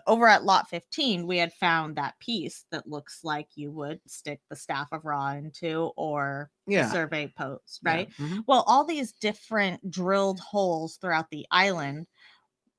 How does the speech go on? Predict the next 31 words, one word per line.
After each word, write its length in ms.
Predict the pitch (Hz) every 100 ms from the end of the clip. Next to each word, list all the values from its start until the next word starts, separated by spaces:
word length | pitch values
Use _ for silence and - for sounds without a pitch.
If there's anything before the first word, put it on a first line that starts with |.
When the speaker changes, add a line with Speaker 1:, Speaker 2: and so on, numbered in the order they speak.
| _ -
Speaker 1:
don't 240 | 220 247
really 300 | 247 220 202
make 260 | 196 180 -
sense 320 | - 165 170 -
unless 460 | 190 175 196 214
you 80 | 233
have 200 | 196 185
a 60 | 170
point 460 | - - 202 190 -
for 140 | 196
them 480 | 175 160 156 156 151 _ _ 185 _ _ _ _ _ _ _ _ _ _
to 80 | 190
start 420 | - - 180 139 _
from. 220 | - - - - - _ _ _ 113 160 - _ _ _ _ _ _ _ _ -
Where 140 | 190 196
are 40 |
you 120 | 214
gonna 200 | 220 208
go 340 | 202 180 180 175
if 160 | 165 -
you 80 | 165
don't 260 | 175 160 156
have 340 | 160 151 143 _ -
a, 420 | 151 143 139 135 _
a 80 | -
starting 360 | - 175 160 156
point, 400 | - 151 147 - _ _
a 340 | - 147 143 139
point 220 | - 165 156
of 120 | 160
origin, 600 | 151 147 143 143 143